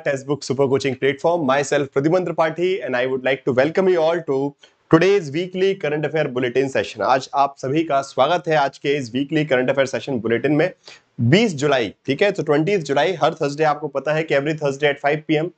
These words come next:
uh, we can take a weekly current affair session which is very crucial for your examination. Uh, okay, either it's paper one or pa-, uh, political science। तो भले वो पॉलिटिकल साइंस हो या फिर पेपर वन हो, दोनों ही जगह जो है, uh, करंट अफेयर्स की अपने आप में बहुत महत्वपूर्ण है और इसलिए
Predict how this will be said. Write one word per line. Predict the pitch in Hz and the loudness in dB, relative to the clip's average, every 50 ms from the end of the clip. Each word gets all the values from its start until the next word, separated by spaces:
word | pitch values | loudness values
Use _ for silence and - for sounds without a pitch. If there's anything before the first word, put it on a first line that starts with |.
| - - _ _ _ _ _ - | -18 -20 _ _ _ _ _ 2
uh, | 110 117 120 | 2 4 4
we | 147 160 156 156 | 2 0 0 0
can | 147 147 156 156 - _ 151 | -2 -2 -2 -6 -2 _ 0
take | 151 156 151 151 - 147 | 0 2 0 -2 -2 0
a | 139 131 | 0 0
weekly | 127 139 151 151 156 - 175 170 156 | 0 0 -2 -2 0 -2 0 2 2
current | 139 143 147 147 151 | 0 0 0 -2 -2
affair | 156 147 - 147 | -2 -2 -2 -2
session | 139 - 175 175 143 | -4 -4 -2 -2 -2
which | 135 139 139 | 0 -2 -2
is | 120 123 | 0 0
very | 127 135 143 143 - - | 0 0 -2 -6 -4 -4
crucial | 135 139 135 - 165 160 160 | -4 -2 0 0 0 0 2
for | 156 143 143 | 0 0 2
your | 143 135 117 104 | 2 0 0 -2
examination. | 113 110 120 131 139 143 147 147 147 - 185 - - | 0 0 0 0 0 0 -2 -2 -4 -6 -8 -6 -4
Uh, | 131 110 110 - _ - | -4 -4 -4 -6 _ -6
okay, | 135 - 170 156 | -2 2 2 4
either | 127 113 117 131 139 135 127 | 4 2 0 -2 -4 -6 -6
it's | 127 - - 127 | -8 -4 -2 0
paper | 123 127 165 147 | 0 0 0 0
one | 135 147 156 165 | 0 0 0 0
or | 151 147 | -2 0
pa-, | - 131 120 117 | 0 0 2 2
uh, | 113 117 113 - | 2 0 0 0
political | 123 123 127 151 156 160 151 | -2 0 0 0 0 0 -2
science। | 151 156 147 170 190 185 - _ _ _ _ _ _ _ | -2 -4 -4 -6 -6 -6 -10 _ _ _ _ _ _ _
तो | - | 0
भले | 117 113 123 147 | 2 4 4 4
वो | 160 165 | 2 2
पॉलिटिकल | 160 151 139 135 135 160 165 180 170 | 0 0 -2 -2 -2 -2 -2 -2 -2
साइंस | - 160 151 160 160 165 | -2 -2 -2 -2 -2 0
हो | 180 | 0
या | 170 160 | 0 0
फिर | 156 165 156 | 0 -2 -4
पेपर | - 139 139 135 160 143 | -2 -2 -2 0 0 0
वन | 139 151 165 | 2 2 2
हो, | 160 170 185 - - _ - _ _ 110 | 2 2 0 -4 -10 _ -20 _ _ 4
दोनों | 117 139 156 170 175 175 | 6 6 6 6 2 0
ही | 175 | 0
जगह | 151 156 147 156 165 | -2 -2 -2 -2 -2
जो | 147 143 | -2 -2
है, | 147 156 151 151 151 151 - _ _ _ _ 120 | 2 2 2 2 2 -2 -8 _ _ _ _ 2
uh, | 120 127 120 - | 2 2 4 4
करंट | 170 175 214 202 175 | 4 4 4 2 0
अफेयर्स | - 165 160 151 156 | 0 0 -2 -2 -2
की | - 160 | -2 -4
अपने | 139 143 151 | -2 -2 -2
आप | 143 139 | -2 -2
में | 143 135 | 0 2
बहुत | 123 131 139 131 117 | 2 2 2 0 -2
महत्वपूर्ण | 117 123 120 - - 151 156 156 | -4 -4 -4 -2 0 0 2 2
है | 196 208 | 2 2
और | 190 | 2
इसलिए | 160 - - 156 160 160 165 165 | 0 -2 -2 -2 0 0 -2 -2